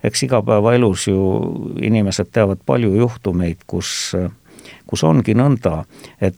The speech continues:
et millegipärast, äh, ühesuguste joontega, äh, naised või sellised hästi tublid ja,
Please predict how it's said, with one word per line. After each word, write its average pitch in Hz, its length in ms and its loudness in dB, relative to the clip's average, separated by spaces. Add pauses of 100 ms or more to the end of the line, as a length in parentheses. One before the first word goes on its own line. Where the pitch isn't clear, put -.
et - 160 -4
millegipärast, 139 960 0
äh, 113 120 0 (160)
ühesuguste 117 720 0
joontega, 104 600 0
äh, 98 1120 -4
naised 139 600 0
või 107 300 0 (260)
sellised 98 400 -2
hästi - 320 -2
tublid 120 500 0
ja, 101 320 0